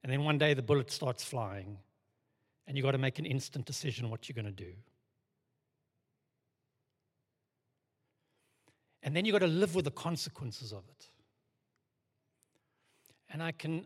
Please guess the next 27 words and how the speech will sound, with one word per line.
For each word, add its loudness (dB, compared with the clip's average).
I -8
can -6
share 0
with -2
you 2
that -4
during -2
that -4
time -2
of -4
six -12
months, -6
my -4
oil 4
ran -2
out. -12
One -8
of -6
the -2
most -2
scary 2
things 0
that's -4
ever 2
happened -2
to -10
me -10